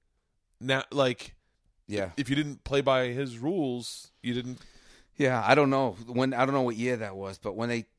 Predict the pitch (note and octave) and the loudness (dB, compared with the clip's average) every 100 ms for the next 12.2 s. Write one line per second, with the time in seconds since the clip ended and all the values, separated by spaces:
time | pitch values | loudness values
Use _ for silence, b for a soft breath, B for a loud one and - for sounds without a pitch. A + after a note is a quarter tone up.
0 | - A#2+ B2 A#2+ A#2+ A2+ G#2 A2 G#2 - | -10 -4 -4 -2 -4 -4 -4 -6 -8 -6
1 | A2+ A2+ G#2 A2+ B2 B2 F2 G#2+ G#2 E2 | -4 -4 -6 -2 -2 -2 -2 -2 -2 -6
2 | F2 - F2 D#2 _ F2+ F2+ A#2+ A2+ G2+ | -10 -6 -6 -8 _ -12 -4 -2 -2 -4
3 | - C3 C#3 G#2 F#2+ E2 - G#2 G#2 G#2 | 0 2 2 2 0 -4 -8 -8 -6 -6
4 | A#2 A2+ - A2 G2+ F#2+ F2+ F2 - B | -6 -8 -6 -6 -6 -8 -8 -10 -14 B
5 | B B B B B D3+ G#2+ A#2 C3 - | B B B B B 0 4 4 4 0
6 | - D3 - A#2 F2 - F#2 F#2+ F#2+ F#2+ | 4 4 4 -2 -2 -8 -8 -6 -6 -8
7 | F2 - E2 - D#2 G2+ D#2 - G2 G2+ | -8 -8 -10 -12 -10 -8 -8 -6 -8 -8
8 | G2 G2 D#2 B2 A2+ - A#2+ B2+ G#2 - | -8 -8 -4 -2 -2 -4 -4 -2 -6 -8
9 | G2 F#2 E2+ G2+ G2+ A#2+ G2 D#2+ E2+ F2+ | -10 -12 -12 -10 -8 -10 -12 -14 -14 -14
10 | - A#2 G2+ G#2 - D2+ C#2+ - F#2+ - | -12 -12 -8 -10 -10 -20 -18 -16 -16 -14
11 | F2+ E2+ D#2 G2+ F2 - - - D#2 - | -16 -16 -10 -8 -8 -14 -14 -10 -10 -10
12 | - | -20